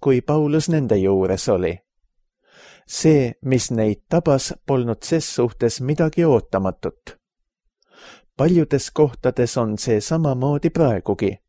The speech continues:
Sellises olukorras on tarvis täiesti erilist Jumala sõna kinnitust.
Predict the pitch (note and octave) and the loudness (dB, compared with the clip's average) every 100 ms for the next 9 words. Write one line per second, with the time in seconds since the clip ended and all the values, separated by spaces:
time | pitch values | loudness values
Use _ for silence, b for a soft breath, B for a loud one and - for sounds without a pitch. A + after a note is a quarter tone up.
0 | _ _ _ _ _ _ _ b b b | _ _ _ _ _ _ _ b b b
1 | b - E3 D#3+ B2 - G2+ D3 D#3+ C#3 | b 0 2 2 0 0 -2 0 0 0
2 | C#3 C3+ C3+ - C3+ B2 D#3 C3+ A2+ B2 | -2 0 -2 -2 -4 -2 -2 0 0 -2
3 | - - D#3 C3+ A2 - C#3 F#3 C3+ G2 | -2 -2 0 2 0 0 -2 0 0 0
4 | G#2+ - - C#3+ C#3+ C#3+ C3 A#2 - D#3+ | -4 -4 -8 -2 0 0 0 -2 -2 -2
5 | D3 C#3+ D3 G2 - F#2 - - | -2 -2 -2 -2 -4 -6 -6 -10